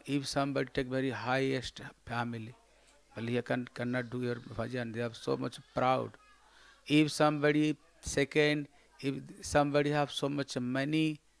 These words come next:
then they are so much proud, he not doing your bhajan। If somebody so much knowledge, he also not doing bhajan। And if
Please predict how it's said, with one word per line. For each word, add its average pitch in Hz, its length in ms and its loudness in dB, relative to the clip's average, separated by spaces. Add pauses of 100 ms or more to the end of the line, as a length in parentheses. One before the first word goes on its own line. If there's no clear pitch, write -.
(400)
then 135 400 0
they 131 80 -2
are 127 140 0
so - 160 -6
much 135 260 -6
proud, 120 460 -2
he 123 80 -8
not 123 260 -6
doing 120 140 -8
your 120 140 -8
bhajan। 113 360 -12 (1040)
If 151 260 4
somebody 147 720 2 (380)
so - 260 0
much 139 320 4
knowledge, 143 720 2 (340)
he 135 200 0
also 135 260 0
not 123 240 -6
doing 139 260 -2 (500)
bhajan। 110 380 -4 (460)
And 127 260 -2
if 156 340 2